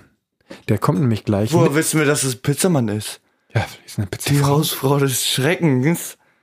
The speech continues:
Speaker 2: hat nämlich irgendwas bestellt. Vielleicht ist es auch Luigi oder der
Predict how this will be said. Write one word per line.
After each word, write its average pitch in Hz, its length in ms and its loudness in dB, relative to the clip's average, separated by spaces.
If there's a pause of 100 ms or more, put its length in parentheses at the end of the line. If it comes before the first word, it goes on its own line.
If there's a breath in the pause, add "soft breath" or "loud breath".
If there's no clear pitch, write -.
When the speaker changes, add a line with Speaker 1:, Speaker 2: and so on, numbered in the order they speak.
(280)
Speaker 2:
hat 143 180 0
nämlich 139 240 0
irgendwas 170 400 2
bestellt. 117 420 -4
Vielleicht - 280 -6
ist 139 120 -6
es 135 160 -10
auch 127 300 0 (400 soft breath)
Luigi 131 720 2 (280 soft breath)
oder 117 680 2 (1700 loud breath)
der 120 440 2